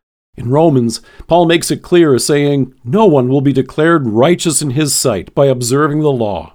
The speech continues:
Rather, through the law, we become conscious of sin." Having no righteousness of our own, it brings us to recognize our need for a Savior. But Paul doesn't stop there. He then goes on to announce the gospel.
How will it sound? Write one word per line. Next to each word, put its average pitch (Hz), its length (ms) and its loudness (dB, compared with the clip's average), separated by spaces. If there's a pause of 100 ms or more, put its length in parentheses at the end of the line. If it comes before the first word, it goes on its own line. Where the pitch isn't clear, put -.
(140)
Rather, 165 340 -2
through 196 320 0
the 202 120 2
law, 170 340 0
we 139 140 0
become 131 360 -2
conscious 151 500 -4
of 135 140 -2
sin." - 420 -4 (580)
Having 190 220 2
no 170 160 4
righteousness 165 720 0
of 131 140 -4
our 131 200 0
own, 143 360 0 (240)
it 135 160 -12
brings 175 260 2
us 180 120 2
to 151 120 -2
recognize 151 720 0 (100)
our 190 240 0
need 165 300 0
for 147 160 2
a 139 60 2
Savior. 123 680 -2 (280)
But 139 140 -6
Paul 262 220 2
doesn't 208 240 0
stop 196 320 -2
there. 151 340 -4 (340)
He 165 80 -6
then 233 200 0
goes 165 180 4
on 165 200 2
to 143 100 2
announce 185 400 0
the - 100 -2
gospel. - 540 -6